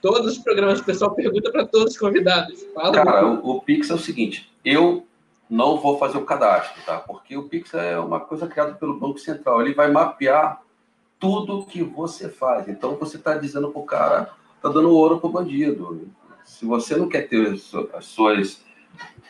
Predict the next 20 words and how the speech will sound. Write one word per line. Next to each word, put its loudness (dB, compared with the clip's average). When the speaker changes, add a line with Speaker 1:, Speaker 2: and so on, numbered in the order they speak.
Speaker 2:
todas 4
as 4
suas 4
ações 2
financeiras -4
sendo, 0
é, 0
verificadas 0
vinte -4
e -10
quatro 2
horas 2
por -10
dia, -6
que -6
é -2
o -4
que -16
vai -2
acontecer -10